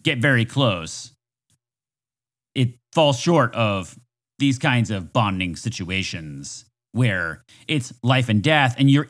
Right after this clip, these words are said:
in the person's physical space and seeing them vulnerable without their mask on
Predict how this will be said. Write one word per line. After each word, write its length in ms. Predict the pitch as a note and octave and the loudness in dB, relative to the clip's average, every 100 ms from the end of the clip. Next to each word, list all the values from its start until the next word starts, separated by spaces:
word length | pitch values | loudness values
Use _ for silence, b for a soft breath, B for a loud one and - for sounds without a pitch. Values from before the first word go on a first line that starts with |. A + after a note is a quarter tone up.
| - | 2
in 540 | A#3+ A3+ F3+ D3+ C3+ | 4 6 6 6 6
the 80 | B2 | 4
person's 680 | - F3 D#3+ D3 B2 A2+ B B B _ | -2 -4 -2 2 4 2 B B B _
physical 640 | - A#3+ A3+ F3 C3 D#3 B2 | -6 0 0 0 0 0 0
space 760 | - - E3 G#2+ C2+ - - _ _ _ _ _ _ _ _ _ _ _ _ _ _ _ | -2 -2 0 0 -4 -14 -20 _ _ _ _ _ _ _ _ _ _ _ _ _ _ _
and 140 | B2 A#2+ | 0 0
seeing 420 | - F3 E3+ D3+ | 0 0 4 4
them 200 | C3+ B2+ | 6 4
vulnerable 1080 | G2+ C3+ D#3+ D#3+ D3 A2+ G2 F2+ E2 C#2 - _ _ _ _ | 4 4 6 6 6 4 0 -4 -8 -12 -16 _ _ _ _
without 420 | A2+ A#2+ A#2+ C3 | 2 4 4 4
their 120 | B2 | 2
mask 400 | G#2 G2+ F2+ - | 2 2 0 -2
on 460 | G#2 F2 E2 D#2 C#2 | -2 -2 -2 -6 -10